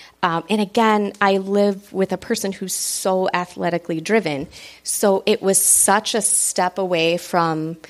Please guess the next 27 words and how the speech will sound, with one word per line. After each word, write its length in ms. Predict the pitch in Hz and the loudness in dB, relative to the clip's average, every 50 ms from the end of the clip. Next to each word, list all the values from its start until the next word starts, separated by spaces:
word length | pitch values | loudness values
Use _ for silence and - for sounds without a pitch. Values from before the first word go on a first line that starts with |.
| - - - - - _ - - | -20 -20 -20 -20 -20 _ -20 -14
connecting 880 | - - - 220 202 180 175 165 - - - 196 190 185 185 185 180 170 | -8 -2 0 2 2 2 2 0 -2 -2 0 2 2 2 0 -2 -2 0
with 340 | 185 180 175 170 - - - | 2 2 2 0 -2 -10 -4
what 240 | 185 180 175 - - | 0 2 2 0 0
his 300 | - - 202 180 185 - | -4 -4 -4 -2 -2 -2
story 360 | - - - 240 247 254 262 | -4 -4 -2 0 2 2 2
was 320 | 262 269 277 285 285 - | 2 2 0 -2 -2 -2
to 120 | - - 277 | -2 0 0
running. 520 | 277 285 277 285 302 311 311 320 320 311 - - - - - | 2 2 2 2 2 2 2 0 -2 -4 -10 -18 -12 -4 -2
It 100 | 247 247 | 0 0
was 180 | - 233 220 - | 0 0 -2 -2
just 460 | - - 208 196 - - - - - | -2 0 0 0 0 0 -2 0 0
mine. 420 | 190 185 170 151 151 147 76 - - | 2 2 2 2 0 -2 -2 -2 0
And 80 | - 202 | 2 2
at 100 | 196 202 | 2 2
the 80 | - | 0
time, 460 | 190 - - 240 233 214 214 202 202 - - _ _ _ - | -2 0 2 4 4 4 4 2 0 -6 -20 _ _ _ -6
as 160 | 170 165 165 | -4 -2 0
you 100 | 196 226 | 0 2
know, 340 | 233 214 160 151 170 220 233 - _ _ - | 2 2 0 0 -2 -4 -6 -10 _ _ -8
if 160 | 202 - - | -8 -6 -4
you 80 | 190 185 | -4 -4
have 140 | 190 185 | -4 -4
kids 340 | - - 151 143 151 170 - | -4 -4 -2 -2 -2 -2 -4
or 100 | - - | -2 -2
you're 180 | 165 151 156 147 | -2 -2 -2 -6
a 40 | 147 | -6
caretaker, 560 | - - - - - - - - 175 185 | -6 -6 -6 -6 -6 -6 -6 -2 -2 -2